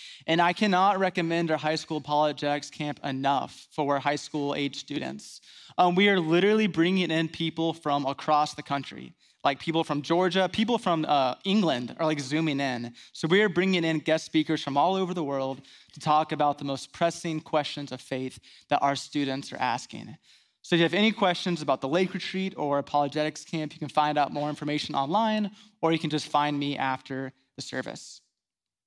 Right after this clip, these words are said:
So as you saw in the video, uh, this summer, I had the absolute honor and privilege of leading my third trip to the Dominican Republic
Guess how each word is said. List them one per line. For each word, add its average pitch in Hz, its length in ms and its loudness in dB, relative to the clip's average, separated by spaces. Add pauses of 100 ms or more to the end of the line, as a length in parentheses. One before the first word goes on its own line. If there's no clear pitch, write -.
(520)
So 196 160 2
as 220 160 6
you 247 80 6
saw 214 260 6
in 233 80 2
the 240 80 2
video, 170 520 4
uh, 147 240 0
this 180 200 -2
summer, 185 680 0
I 156 140 2
had 165 220 2
the 156 140 0
absolute 156 580 -2 (120)
honor 185 500 2 (260)
and 151 140 -4
privilege 165 720 -2 (320)
of 147 220 0
leading 180 340 2
my 156 160 2
third 180 460 0
trip - 420 -4 (240)
to - 80 -6
the 160 80 4
Dominican 151 480 0
Republic 139 460 0